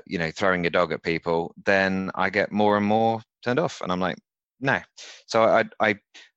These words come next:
got to the point where, because I thought the fir-, it looked good on the, on a trailer a few months back, I downloaded Yakuza one or, or the Zero remake on Xbox Game Pass and had to go with that.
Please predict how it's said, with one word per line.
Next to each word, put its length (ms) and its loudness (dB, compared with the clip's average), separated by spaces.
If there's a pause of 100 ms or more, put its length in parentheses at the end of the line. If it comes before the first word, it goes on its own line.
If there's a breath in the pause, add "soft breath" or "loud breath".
(120)
got 140 2
to 60 -4
the 60 0
point 300 0
where, 180 2 (100)
because 240 -6
I 60 0
thought 240 -2
the 160 0
fir-, 220 0
it 160 0
looked 220 0
good 140 -2
on 140 -2
the, 140 -2 (280)
on 300 -8 (140)
a 80 -4
trailer 460 0 (960)
a 60 -8
few 200 -6
months 260 -2
back, 460 -10 (280 loud breath)
I 160 0 (260)
downloaded 560 2
Yakuza 500 -4
one 340 0
or, 300 -10
or 160 -6
the 180 -4 (140)
Zero 580 0
remake 500 -4
on 500 -6
Xbox 340 -8
Game 180 -2
Pass 260 -2 (300 loud breath)
and 80 -10
had 80 -2
to 60 -6
go 140 2
with 120 0
that. 240 0